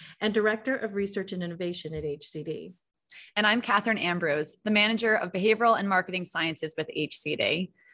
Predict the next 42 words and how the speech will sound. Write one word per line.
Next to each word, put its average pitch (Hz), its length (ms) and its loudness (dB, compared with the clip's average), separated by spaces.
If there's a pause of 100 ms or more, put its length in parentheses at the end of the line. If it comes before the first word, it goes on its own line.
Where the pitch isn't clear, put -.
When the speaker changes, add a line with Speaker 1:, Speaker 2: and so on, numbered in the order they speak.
(120)
Speaker 2:
As 226 160 4
your 240 120 6
hosts, 214 520 4 (100)
we 226 120 4
are 202 140 6
going 220 160 4
to 247 120 2
act 190 320 2
as 190 140 0
the 190 80 -6
buzzkills 220 680 2
for 220 80 0
the 180 120 -2
buzzwords, - 680 0 (120)
taking 233 400 2
time 208 320 4
to 196 100 -2
critically 247 580 0
think 180 380 0
about 165 240 2
the 170 80 -2
limitations 180 880 -2
and 220 220 2
pitfalls 175 500 2
of 156 140 -4
emerging 175 460 0
trends 170 480 -2
and 185 120 -4
topics 165 540 0 (320)
within 254 300 6
the 269 160 2
field 170 320 4
to 202 100 0
help 202 220 0
you 214 80 4
identify 175 720 2
what 208 360 2
innovation 214 520 -2
has 180 180 -4
a 185 60 -2
lot 170 160 6
of 160 60 -4